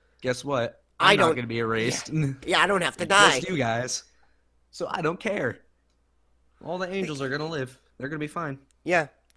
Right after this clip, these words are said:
Speaker 2: Even Vados and,
Speaker 1: Yeah.
Speaker 2: um, other. <laughs>
Speaker 1: The other ones. <laughs>
Speaker 2: Yeah. <coughs>
Speaker 1: Yeah.
Speaker 2: Ah, excuse me.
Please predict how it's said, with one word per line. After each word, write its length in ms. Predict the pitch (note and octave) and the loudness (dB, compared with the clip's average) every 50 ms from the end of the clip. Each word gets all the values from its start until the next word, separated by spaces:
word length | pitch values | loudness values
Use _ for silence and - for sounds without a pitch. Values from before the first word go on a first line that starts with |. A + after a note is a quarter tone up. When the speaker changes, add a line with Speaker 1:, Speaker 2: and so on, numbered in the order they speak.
| _ | _
Speaker 2:
Even 260 | - C3+ B2+ C#3 C#3 C3 | -14 -12 -10 -10 -8 -6
Vados 600 | C3 B2+ B2+ C3 C3 B2+ B2+ - - - - - | -4 -2 -2 0 -2 -2 -2 -4 -10 -14 -14 -14
and, 220 | B2 A2+ A2+ A2+ A2 _ _ _ _ _ - | -16 -14 -16 -16 -18 _ _ _ _ _ -14
Speaker 1:
Yeah. 240 | C3 - G#2+ G#2+ G#2+ | -12 -10 -8 -8 -8
Speaker 2:
um, 220 | G#2+ G#2+ A2 G2+ - _ _ _ _ _ _ _ _ _ _ _ _ _ _ _ _ _ - | -10 -12 -14 -18 -20 _ _ _ _ _ _ _ _ _ _ _ _ _ _ _ _ _ -4
other. 300 | C3 B2+ B2 A2+ A2 - _ _ _ _ _ - | -4 -4 -4 -8 -12 -14 _ _ _ _ _ -16
<laughs> 80 | - - - - - _ _ _ _ _ _ _ - - - - - - A#2+ A2+ - | -14 -14 -14 -14 -18 _ _ _ _ _ _ _ -20 -20 -20 -20 -18 -16 -16 -14 -14
Speaker 1:
The 100 | - G#2+ G#2 | -12 -12 -12
other 140 | G#2+ G2 | -12 -12
ones. 300 | F#2+ G2 G2+ G#2 - - - B2 B2 - | -12 -12 -12 -12 -14 -16 -16 -18 -18 -18
<laughs> 180 | - - - - | -20 -20 -18 -10
Speaker 2:
Yeah. 240 | - B2 B2 A#2 A#2+ - _ _ _ _ _ _ _ _ _ _ - | -8 -6 -6 -6 -8 -14 _ _ _ _ _ _ _ _ _ _ -2
<coughs> 0 | |
Speaker 1:
Yeah. 840 | - C#3+ C3 B2+ B2+ - - - - - - - - - C4+ F3+ C3 G#2 - _ _ - - - | -2 -2 -2 -6 -8 -4 -2 -2 -2 0 -2 -4 -2 -2 -4 -4 -4 -8 -16 _ _ -14 -6 -2
Speaker 2:
Ah, 200 | D#3 E3 C3+ - - _ _ _ | 0 0 0 -2 -6 _ _ _
excuse 280 | _ - - B2+ A#2 G#2 | _ -16 -14 -12 -12 -12
me. 120 | G2+ F#2 | -14 -16